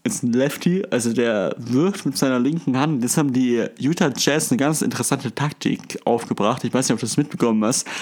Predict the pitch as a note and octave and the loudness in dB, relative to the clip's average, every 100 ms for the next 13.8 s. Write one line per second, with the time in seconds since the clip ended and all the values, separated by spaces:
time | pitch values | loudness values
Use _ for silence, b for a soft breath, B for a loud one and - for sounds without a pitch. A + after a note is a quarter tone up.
0 | B B - B2 E3+ D3+ F3+ E3 D3+ C3+ | B B 0 2 4 2 2 2 2 2
1 | A#2+ E3+ - F#3+ F#3 F#3+ - C#3 E3 E3+ | 2 0 0 0 2 0 -2 0 0 0
2 | - B2 B2 C3 C#3 C3 A#2+ - D3 C#3 | 0 0 2 0 0 0 0 2 0 0
3 | G2 - A#2 C#3 B2+ A2 B2+ B2 A2 A2+ | -2 0 0 0 0 0 2 2 2 2
4 | A2+ C3+ D3+ C#3 B2+ C3+ B2+ - B2+ - | 2 0 0 0 2 0 0 -2 0 0
5 | A2+ G#2 A2 F#2+ - - B B B B | 0 0 0 0 -2 -6 B B B B
6 | B B B - - A#2 C3 - A#2 C3+ | B B B -14 -2 0 0 -2 -2 0
7 | E3+ - B2 A#2 - F#3+ E3+ D#3 D#3 D#3+ | 0 0 0 2 0 2 2 2 2 2
8 | F3 - G#3 A3 B B - A#2+ C3+ D3 | 0 0 0 -2 B B -2 0 2 2
9 | D#3 C3 B2+ A#2 A2+ A#2+ A2+ G#2 - - | 2 2 2 0 0 0 0 -4 -6 -2
10 | D#3+ - C3+ C3 A#2+ D#3+ - B2+ A#2 A2+ | -2 -2 -2 0 2 0 2 2 2 2
11 | G#2+ - - - A2 A2 G#2+ G2 G#2+ G#2 | 0 -4 -10 -2 0 2 2 2 2 0
12 | A2+ A2+ - G#2+ A2+ A2+ A2 A2 C3 B2+ | -2 -6 -4 -2 -2 0 2 2 2 2
13 | A2 B2 A2+ A2+ G#2 A#2 G#2+ | 2 0 0 0 0 0 0